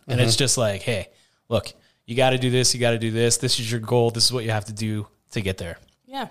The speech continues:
Speaker 3: that's the, that's the main goal, is
Speaker 1: Yeah.
Speaker 3: to have everybody motivated enough to work together and say, like, "All right,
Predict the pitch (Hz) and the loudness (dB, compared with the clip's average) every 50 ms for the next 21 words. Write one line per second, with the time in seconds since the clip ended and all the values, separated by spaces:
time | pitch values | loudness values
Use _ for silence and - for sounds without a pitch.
0 | _ - 214 214 214 214 - - 226 214 208 208 196 196 196 214 208 202 - - | _ -4 -4 -2 -2 -4 -4 0 2 2 4 2 2 0 -2 -4 -4 -4 -4 -6
1 | - 202 196 190 190 190 - 202 190 196 196 196 185 180 - - - 175 - _ | -6 -4 -4 -4 -4 -6 -6 -6 -4 -4 -4 -4 -6 -6 -6 -6 -6 -8 -12 _
2 | _ - - - - - - 196 190 - - 196 175 208 208 202 196 196 196 196 | _ -2 0 0 2 0 -2 -4 -6 -8 -10 -6 -4 -2 -2 -2 -2 -4 -4 -6
3 | 196 196 190 180 180 180 185 185 180 185 185 185 185 180 180 175 175 - - 190 | -6 -6 -6 -6 -4 -4 -4 -4 -4 -4 -4 -4 -4 -4 -4 -6 -6 -4 -4 -6
4 | 180 - - 180 190 185 190 196 196 - - 185 170 170 175 180 180 180 180 175 | -6 -6 -8 -4 0 0 0 0 0 -4 -8 -4 -2 -2 0 0 0 0 0 0
5 | 170 - - 180 170 170 165 165 170 165 - _ _ - 214 - 214 208 214 214 | 0 0 -2 -2 -2 -2 -4 -4 -6 -8 -10 _ _ -20 -14 -8 -6 -4 -4 -4
6 | 208 220 240 269 277 302 302 247 - | -4 -4 -2 0 0 0 0 -2 -4